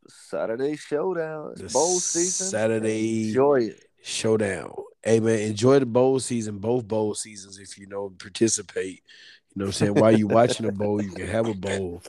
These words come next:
Speaker 2: And, uh, that's gonna be one of my gifts to myself for my Christmas bonus, man. I took myself, me and my son went to Texas Roadhouse for dinner. My girlfriend wasn't feeling good, so we went to Texas Roadhouse for dinner, and
Speaker 1: Oh,
Speaker 2: I treated
Speaker 1: wow.
Speaker 2: myself to a nice little dinner.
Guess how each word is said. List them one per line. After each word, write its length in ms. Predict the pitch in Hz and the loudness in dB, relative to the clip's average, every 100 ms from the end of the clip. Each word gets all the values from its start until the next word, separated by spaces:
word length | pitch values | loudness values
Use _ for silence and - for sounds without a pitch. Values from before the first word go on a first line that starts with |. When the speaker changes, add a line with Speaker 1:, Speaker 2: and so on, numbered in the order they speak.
| - - - 104 | -14 -14 -10 -2
Speaker 2:
And, 160 | 110 | 0
uh, 300 | 104 107 98 95 | 4 2 2 0
that's 200 | 120 135 | 0 2
gonna 140 | 143 | 0
be 80 | 123 | 2
one 160 | 117 117 | 2 2
of 60 | |
my 120 | 117 113 | 2 2
gifts 260 | 117 113 | 0 0
to 80 | 113 | -2
myself 440 | 113 113 - 120 | -2 0 2 2
for 80 | 117 | 0
my 140 | 104 101 | -6 -4
Christmas 340 | - 120 110 | -2 -4 -4
bonus, 380 | 95 98 98 95 | -6 -4 -6 -10
man. 120 | 92 | -6
I 40 | 101 | -6
took 200 | - 107 | -4 -6
myself, 340 | 98 - 101 - _ _ _ _ _ 101 | -4 -2 -4 -6 _ _ _ _ _ 0
me 80 | 117 | 4
and 60 | |
my 60 | 117 | 4
son 280 | - 120 110 | 4 4 4
went 120 | 90 | 0
to 60 | - | -2
Texas 320 | 110 90 95 | -2 -2 -4
Roadhouse 440 | 101 104 98 92 | -2 0 0 -2
for 80 | 92 | -4
dinner. 220 | 95 98 | -4 -4
My 140 | 95 95 | -4 -4
girlfriend 480 | 95 101 98 95 95 | 0 0 0 -4 -4
wasn't 200 | 92 - | -8 -6
feeling 280 | 101 95 92 | -6 -6 -12
good, 240 | 92 92 | -12 -6
so 160 | - 87 | -6 -6
we 140 | 98 | -12
went 200 | 101 101 | -10 -10
to 80 | - - - _ _ - _ - | -10 -14 -20 _ _ -20 _ 0
Texas 380 | 117 98 95 92 | 4 4 2 4
Roadhouse 540 | 104 101 98 95 90 | 6 6 4 2 -2
for 120 | - | -4
dinner, 440 | 95 98 95 85 95 - | -2 0 -2 -6 -12 -8
and 360 | - 98 90 95 | -4 -2 -2 -4
Speaker 1:
Oh, 140 | 254 | -2
Speaker 2:
I 60 | - | 2
treated 260 | - 104 98 | 4 6 6
Speaker 1:
wow. 60 | |
Speaker 2:
myself 280 | 98 - 92 | 6 6 2
to 140 | - 101 | 4 4
a 40 | |
nice 300 | 101 101 95 | 4 4 2
little 200 | 101 101 | 2 2
dinner. 300 | 98 101 104 | 2 2 0